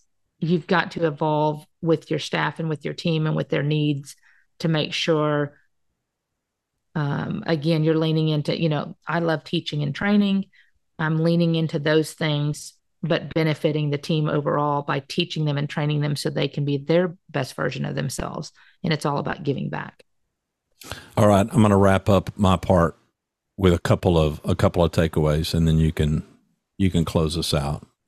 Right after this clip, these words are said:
Speaker 2: with your own observations. Uh, f-, for me, number one, growth is hard work. If you are expecting as a leader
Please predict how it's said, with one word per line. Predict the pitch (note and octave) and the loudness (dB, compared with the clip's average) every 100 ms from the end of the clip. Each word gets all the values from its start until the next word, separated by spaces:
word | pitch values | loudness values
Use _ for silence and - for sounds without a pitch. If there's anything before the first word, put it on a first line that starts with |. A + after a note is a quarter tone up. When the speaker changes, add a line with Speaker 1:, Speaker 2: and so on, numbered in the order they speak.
| _ _ _ - | _ _ _ -2
Speaker 2:
with | F2+ F2+ | 0 2
your | D#2+ | 2
own | D2+ D2 - - | 2 0 -4 -2
observations. | D#2+ - E2 D2+ D2+ - D2+ - - _ _ _ _ _ _ | -2 0 0 2 0 0 -2 -2 -10 _ _ _ _ _ _
Uh, | D#2+ D#2+ | 0 0
f-, | D#2 - - _ - | 0 -6 -20 _ 0
for | G#2 | 6
me, | G2+ A2 | 8 8
number | G#2 F#2+ | 8 6
one, | F2+ F#2+ F2+ F2+ - - | 6 6 6 2 -2 -8
growth | - G#2 G2 | 4 6 6
is | F2 D#2+ | 4 2
hard | F#2+ D#2 | 4 2
work. | C#2+ C2 - - _ _ _ _ _ _ _ _ _ _ _ _ _ | 2 -2 -4 -18 _ _ _ _ _ _ _ _ _ _ _ _ _
If | G2+ F#2 | -2 4
you | G2 G#2 | 6 8
are | G#2 | 6
expecting | G2+ - F#2+ F2 F#2 | 4 2 2 4 4
as | F2 F2 | 6 6
a | F2 | 6
leader | E2+ E2 E2 E2 | 6 6 4 2